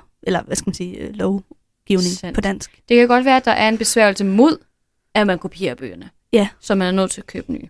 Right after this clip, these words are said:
Speaker 1: Det kan godt
Speaker 2: Det kan
Speaker 1: være.
Speaker 2: godt tænkes. Men jeg tænker, med alt andet, der giver det ikke nogen mening, at man ikke bare kan duplicere det. Vi ved, man kan ikke bare trylle ting ud af den fri luft, ligesom hun siger, øh, Miriam. Man kan ikke bare trylle penge frem ud af ingenting. Man kan ikke bare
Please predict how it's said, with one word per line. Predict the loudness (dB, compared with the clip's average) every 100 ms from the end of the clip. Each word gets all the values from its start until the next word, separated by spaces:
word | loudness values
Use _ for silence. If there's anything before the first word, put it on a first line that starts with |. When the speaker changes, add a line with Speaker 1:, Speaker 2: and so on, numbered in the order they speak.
| _ _ -6
Speaker 1:
Det | -4
kan | -2
godt |
Speaker 2:
Det | -4
kan | -4
Speaker 1:
være. |
Speaker 2:
godt | -8 -12
tænkes. | -16 -14 -14 _ _ _ _ -4
Men | -4
jeg | -2
tænker, | -4 -4
med | -4 -2
alt | -4 -4
andet, | -8 -6 -6 _ _ -20
der |
giver | -10 -8
det | -6
ikke | -6
nogen | -6 -6
mening, | -6 -6 -10 -12 _ _ _ _ _ _
at | -10
man | -6 -6
ikke | -6
bare | -4 -2 -2
kan | -6
duplicere | -12 -6 -6 -6
det. | -6
Vi | -6 0
ved, | 0 0
man | -4
kan | -4
ikke | -6 -6 -4
bare | -2 -2
trylle | -4 -6 -4
ting | -4 -4
ud | -4
af | -4
den | -6 -12 -14
fri | -8 -6
luft, | -6 -8 -8
ligesom | -8 -8
hun | -8 -8
siger, | -6 -8 -8 _ _ _ _ -14
øh, | -6
Miriam. | -4 -2 -4 -8 -14 _
Man | -12
kan |
ikke | -10 0
bare | 2 2 0
trylle | -4 -6 -6
penge | -8 -4 -2 -2
frem | -4 -6 -6 _ _
ud | -6
af | -4
ingenting. | -6 -8 -10
Man | -10
kan | -10
ikke | -4
bare | -4